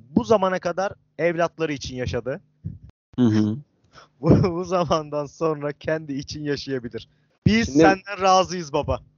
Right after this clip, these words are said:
Speaker 2: Şimdi az önce bir şey geldi. Hasan Mezarcı,
Speaker 1: Heh.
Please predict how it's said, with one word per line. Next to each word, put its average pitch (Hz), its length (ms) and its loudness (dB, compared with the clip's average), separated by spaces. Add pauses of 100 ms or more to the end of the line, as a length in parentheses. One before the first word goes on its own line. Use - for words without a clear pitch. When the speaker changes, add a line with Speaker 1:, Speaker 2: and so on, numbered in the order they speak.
(260)
Speaker 2:
Şimdi 170 280 6
az 160 240 2
önce 123 300 4
bir 110 320 0
şey 110 260 0
geldi. 107 380 2
Hasan 139 380 2
Mezarcı, 139 720 2 (640)
Speaker 1:
Heh. 139 140 -10